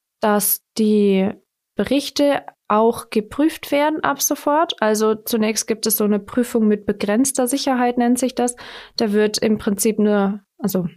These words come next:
vereinfacht gesprochen, relativ oberflächlich geprüft, ob das halt de-, den Formen und Anforderungen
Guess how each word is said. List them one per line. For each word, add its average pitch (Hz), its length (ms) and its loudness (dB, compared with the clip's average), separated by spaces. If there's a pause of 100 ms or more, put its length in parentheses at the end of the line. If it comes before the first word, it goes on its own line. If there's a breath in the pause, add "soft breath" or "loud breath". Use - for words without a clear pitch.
vereinfacht 208 500 -2
gesprochen, 202 420 -4
relativ 190 380 -2
oberflächlich 220 800 0
geprüft, 214 440 -2
ob 202 180 -6
das - 180 -8
halt 190 260 -4
de-, 196 400 0
den 208 540 -4 (100)
Formen 226 540 0
und 202 80 0
Anforderungen 208 880 0